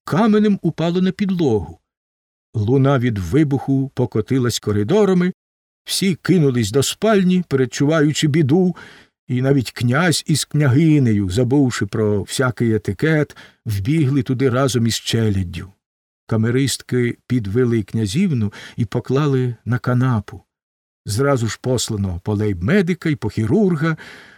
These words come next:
Князь, побачивши на столі іграшки, миттю збагнув, що сталося, і, гнівно блискаючи очима, крикнув княжичеві,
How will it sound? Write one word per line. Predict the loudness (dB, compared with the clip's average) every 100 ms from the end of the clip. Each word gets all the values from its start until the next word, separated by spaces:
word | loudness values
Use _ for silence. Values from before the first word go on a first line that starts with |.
| _ _
Князь, | -2 0 2 2 0 -2
побачивши | 0 2 0 0 -2 0 0
на | 0
столі | 0 2 4 2
іграшки, | 2 2 2 0 -2 -4 -8 -8 _ _ _ _
миттю | 0 2 2 0 -2
збагнув, | 0 4 4 4 2 0
що | -2 -2
сталося, | -2 0 2 2 2 -2 0
і, | -2
гнівно | 0 0 2 2 2 0
блискаючи | 0 -2 0 -2 -2 -2 -2
очима, | -2 0 0 0
крикнув | 0 0 0 0 -2 -2
княжичеві, | -2 0 2 0 0 0 0